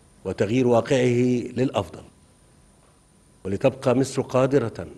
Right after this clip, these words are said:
على توفير حياة كريمة لأبنائها من الأجيال الحالية والقادمة، أخذا في الاعتبار متغيرات العصر المتسارعة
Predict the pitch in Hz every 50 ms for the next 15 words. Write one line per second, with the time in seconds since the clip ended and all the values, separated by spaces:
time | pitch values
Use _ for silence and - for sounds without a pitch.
0 | - _ _ _ _ _ _ _ _ _ _ _ - - 107 107 110 107 110 110
1 | 101 - - 135 123 117 - - 113 113 117 117 120 120 120 113 117 - 110 107
2 | 117 120 123 127 123 127 123 123 - - - - _ _ - 92 107 113 120 113
3 | 98 104 98 98 - 87 - - - - _ _ _ _ _ _ _ _ _ _
4 | _ _ _ _ _ _ _ _ _ _ _ _ _ _ _ - 104 104 110 113
5 | 110 104 92 107 117 123 123 120 - - - 113 113 123 131 135 135 135 135 143
6 | 135 135 - - _ _ _ - - 85 95 117 147 151 147 - 131 117 104 92
7 | 78 - - - - - _ _ _ _ _ _ _ _ _ _ _ _ _ _
8 | _ _ _ _ _ _ _ _ _ _ _ - - 135 127 120 117 131 120 113
9 | - 120 107 98 95 - 113 98 117 123 127 127 - - - - - _ _ _
10 | _ _ _ - 98 - 113 95 104 113 113 104 110 113 110 - 98 90 87 117
11 | 113 - - 117 110 107 107 123 - - 123 - - 117 107 113 - - -